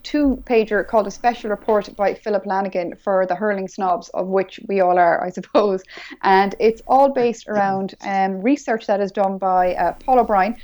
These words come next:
He's done a master's in sports performance analysis, and he has analysed,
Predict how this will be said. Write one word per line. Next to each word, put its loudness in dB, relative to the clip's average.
He's -10
done 0
a -2
master's -2
in -12
sports -4
performance -4
analysis, -4
and -8
he 0
has 0
analysed, 4